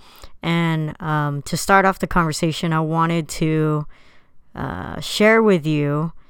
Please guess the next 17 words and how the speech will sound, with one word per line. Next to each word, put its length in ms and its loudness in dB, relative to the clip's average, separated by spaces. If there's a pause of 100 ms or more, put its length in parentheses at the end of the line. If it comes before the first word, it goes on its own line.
(880)
a 600 0
sermon 540 0
that 200 0
I 160 -2
preached 580 4
at 200 -4
Gathering 340 0
of 80 -2
the 80 -2
Orders. 540 -4
It 100 -2
was 180 -2
when 220 -2
all 160 0
the 300 -2
California, 520 -2
Nevada 720 -2